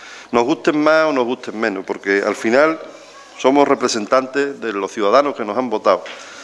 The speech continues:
Y nos han votado para que los representemos precisamente aquí, en el pleno municipal,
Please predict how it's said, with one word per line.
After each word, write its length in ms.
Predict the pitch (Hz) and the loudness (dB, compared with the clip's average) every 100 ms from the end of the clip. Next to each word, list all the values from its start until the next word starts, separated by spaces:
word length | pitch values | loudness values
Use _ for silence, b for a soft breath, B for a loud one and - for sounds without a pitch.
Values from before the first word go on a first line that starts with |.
| B B B B | B B B B
Y 100 | 127 | 2
nos 140 | 117 120 | 4 4
han 100 | 147 | 2
votado 300 | 151 156 160 | 2 0 0
para 140 | 156 | -2
que 80 | 147 | 0
los 140 | 131 | 0
representemos 600 | 120 120 113 113 131 147 143 | 0 -2 -4 -4 -2 -2 0
precisamente 640 | 123 127 120 127 139 113 | -2 -2 -2 0 0 0
aquí, 320 | 98 147 117 | -2 -4 -6
en 80 | 104 | -6
el 120 | 95 | -6
pleno 280 | - 127 127 | -2 0 0
municipal, 600 | 123 113 - - 131 92 | -2 -2 -4 -2 -2 -2